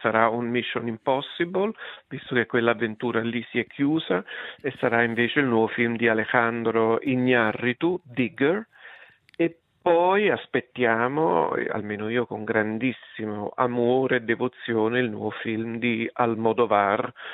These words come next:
che probabilmente scopriremo a Cannes, eh, Amarga Navidad, Navidad, Amaro Natale, che si presenta davvero anche questo come un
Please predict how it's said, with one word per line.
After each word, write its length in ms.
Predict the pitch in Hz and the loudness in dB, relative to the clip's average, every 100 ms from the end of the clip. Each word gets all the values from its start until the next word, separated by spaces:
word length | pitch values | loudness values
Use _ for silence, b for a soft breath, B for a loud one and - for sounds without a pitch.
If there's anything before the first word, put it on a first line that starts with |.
| B _ | B _
che 140 | - 120 | -4 -4
probabilmente 1160 | - 123 110 117 110 113 110 104 113 - 117 - | -2 -2 0 0 0 -2 0 -2 -4 -4 -4 -4
scopriremo 960 | - 113 107 104 104 104 107 104 104 - | -6 -6 -6 -4 -2 -2 -2 0 -2 -2
a 140 | 123 | -2
Cannes, 640 | - - 104 104 107 117 113 B B B - | -2 0 0 0 -2 -2 -2 B B B -4
eh, 200 | 113 113 | -2 0
Amarga 640 | 131 120 117 117 110 120 113 | 0 2 4 2 2 2 2
Navidad, 920 | 117 107 120 113 110 107 - 156 - - | 0 0 -2 -4 -2 -2 -4 -8 -10 -2
Navidad, 880 | 127 117 117 113 110 113 123 120 - | -2 0 0 2 0 0 0 0 2
Amaro 760 | 123 120 117 120 117 113 113 | 0 2 2 4 4 4 4
Natale, 760 | 113 107 95 95 101 107 107 - | 2 2 2 0 0 -4 -6 -8
che 460 | - - - - - - | -8 -8 -8 -12 -12 -8
si 100 | 123 | -8
presenta 920 | - 117 - 117 120 123 - 113 113 - B B B B B | -4 -2 2 2 2 -2 0 2 2 -2 B B B B B
davvero 600 | 107 113 104 113 107 113 | -2 -2 0 0 2 0
anche 280 | 107 107 110 | 0 -4 -8
questo 480 | 107 101 - - 107 | -4 -4 -4 -8 -6
come 240 | 107 101 | -4 -6
un 140 | 104 | -8